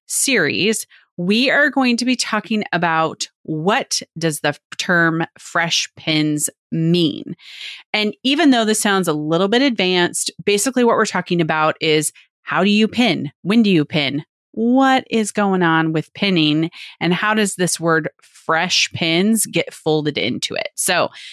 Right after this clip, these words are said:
since twenty twenty, there has been kind of a constant discussion about this word fresh pins. But like I said, we're gonna dive into where that came from, if it's still valid, and how you can create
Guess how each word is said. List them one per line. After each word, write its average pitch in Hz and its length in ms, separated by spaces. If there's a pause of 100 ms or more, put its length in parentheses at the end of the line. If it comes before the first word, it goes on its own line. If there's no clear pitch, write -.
(540)
since 254 340
twenty 233 240
twenty, 196 280
there 180 160
has 180 120
been 175 220
kind 185 200
of 160 60
a 156 40
constant - 500
discussion 170 680
about 226 260
this 226 240
word 226 220
fresh 220 400
pins. 214 520 (120)
But 180 100
like 175 140
I 175 60
said, 170 200
we're 165 120
gonna 170 180
dive 160 400
into 160 160
where 156 240
that - 160
came 262 260
from, 269 400
if - 180
it's - 200
still 147 240
valid, 190 520 (320)
and 226 200
how 247 320
you 285 220
can 269 200
create 208 840